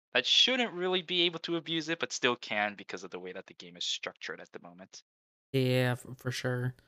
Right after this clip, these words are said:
Speaker 2: And I'll say the last thing with meta, like, what archetype do you think is the strongest right now? So, I'll see what your answer to this is, and then I'll tell you what Brand said. What I mean by archetype, by the way, would be, like,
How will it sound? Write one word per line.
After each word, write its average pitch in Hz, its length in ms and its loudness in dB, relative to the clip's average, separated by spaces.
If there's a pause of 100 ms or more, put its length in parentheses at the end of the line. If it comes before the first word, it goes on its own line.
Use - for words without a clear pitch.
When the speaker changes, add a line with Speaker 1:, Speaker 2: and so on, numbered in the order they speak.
(760)
Speaker 2:
And 156 500 6
I'll 151 180 6
say 175 140 10
the 170 80 12
last 147 320 8
thing 165 120 6
with 151 120 6
meta, 160 380 8
like, 131 220 4 (580)
what 180 420 6
archetype 139 800 6
do 135 100 2
you 131 60 6
think 127 240 2
is 123 240 2 (400)
the 127 80 -2
strongest 113 500 0
right 117 160 -2
now? 120 340 0
So, 131 500 4 (440)
I'll 135 140 8
see 208 120 8
what 214 140 12
your 151 140 10
answer 151 260 6
to 147 120 0
this 147 180 6
is, 151 200 8
and 123 160 6
then 117 120 6
I'll 117 100 2
tell 120 160 2
you 120 140 0
what 120 120 -4 (260)
Brand 117 280 0
said. 120 200 4
What 127 260 4
I 156 80 8
mean 175 120 8
by 170 120 10
archetype, 127 380 4
by 123 100 2
the 120 80 4
way, 123 160 6
would 120 100 4
be, 123 100 4
like, 113 220 0